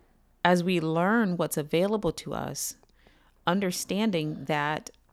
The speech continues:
Holy Spirit knows how to lead us into perfect prayers.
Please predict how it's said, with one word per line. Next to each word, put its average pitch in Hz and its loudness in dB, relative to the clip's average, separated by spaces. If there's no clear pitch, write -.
Holy 220 2
Spirit - -2
knows 180 0
how 170 -4
to 156 -2
lead 165 -4
us 165 -4
into 147 -6
perfect - -6
prayers. - -6